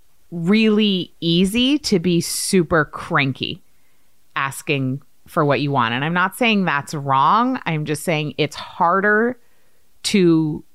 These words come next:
meet someone's desire, and it's far less appealing to meet someone's desire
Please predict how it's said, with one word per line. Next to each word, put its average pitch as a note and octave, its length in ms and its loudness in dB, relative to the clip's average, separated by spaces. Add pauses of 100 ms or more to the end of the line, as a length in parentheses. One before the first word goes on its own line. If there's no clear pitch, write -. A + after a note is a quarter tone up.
(280)
meet E3 380 -2
someone's E3 960 -2 (320)
desire, D3+ 600 0 (840)
and C#3 180 0
it's - 280 -2
far D3 360 0
less C#3 240 0
appealing D3 500 -4
to F3+ 120 -4
meet E3+ 200 -4
someone's E3+ 400 -2
desire G3 680 -2